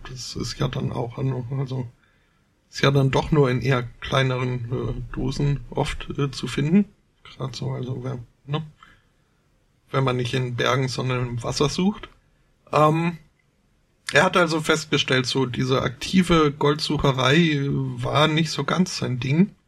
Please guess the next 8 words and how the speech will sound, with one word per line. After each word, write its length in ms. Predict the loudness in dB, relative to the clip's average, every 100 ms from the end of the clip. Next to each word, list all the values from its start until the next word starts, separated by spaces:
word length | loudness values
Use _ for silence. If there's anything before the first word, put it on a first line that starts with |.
| _ _ _ _ _ _ _
Äh, 300 | -2 0 0
stattdessen 840 | -4 -2 -2 0 2 4 2 -2 -4
hat 160 | -4
er 320 | 2 4 4 2
ein 340 | 2 2 0 -4
Bordell 540 | 0 0 4 4 4 0 -8 _ -14 -12
für 300 | 2 4 6
die 320 | 4 0